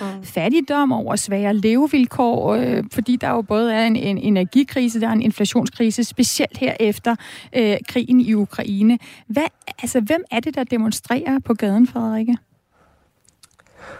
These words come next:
Speaker 1: Jamen, det er i høj grad, øh, øh, den del af befolkningen, som er prorussisk, eller, øh, bakker op om en, eller måske er mere, mere kritisk over for en proeuropæisk retning.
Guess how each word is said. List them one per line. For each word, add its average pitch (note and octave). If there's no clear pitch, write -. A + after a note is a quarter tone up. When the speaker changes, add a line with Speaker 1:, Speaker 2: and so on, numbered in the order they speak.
Speaker 1:
Jamen, F#3
det A3+
er F3+
i G3+
høj A3
grad, F3+
øh, F#3
øh, F#3
den G3
del G3
af F#3
befolkningen, F#3
som F3+
er F#3
prorussisk, F3
eller, F3
øh, F3
bakker F3+
op F#3
om F3+
en, F3+
eller E3+
måske G#3+
er G3
mere, G#3+
mere G#3+
kritisk G#3+
over F#3+
for F3+
en F3+
proeuropæisk F3
retning. G3+